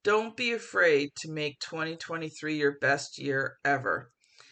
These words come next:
And over the course of the next twelve months, each month I will be doing individual episodes. And I'm thinking next month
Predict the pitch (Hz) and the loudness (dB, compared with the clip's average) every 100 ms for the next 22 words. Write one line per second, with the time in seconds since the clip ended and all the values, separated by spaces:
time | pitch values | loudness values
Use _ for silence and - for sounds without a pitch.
0 | _ _ - 165 160 165 165 - 190 214 | _ _ -4 2 2 2 -2 0 2 4
1 | 214 214 208 196 196 180 175 175 170 - | 4 2 0 0 -2 -6 -4 -2 -4 -6
2 | - 175 160 160 160 156 143 139 139 - | -10 -4 -2 -2 -4 -2 0 0 -4 -10
3 | 165 175 - 175 156 156 156 156 151 151 | -8 -6 -6 -2 -2 2 0 0 -4 -6
4 | 156 151 143 110 160 160 156 156 151 151 | 0 0 0 -2 -4 -4 -4 -4 -6 -4
5 | 147 - 139 135 120 - 123 113 - - | -2 -2 -4 -6 -8 -6 -4 -4 -6 -12
6 | - _ - - - - _ - 180 180 | -14 _ -20 -20 -20 -20 _ -2 4 6
7 | 196 202 202 - 349 415 392 339 269 247 | 4 2 -8 -6 -6 -2 -4 -4 -2 0
8 | 269 - - 208 202 220 - | 0 -6 -10 -4 0 0 -4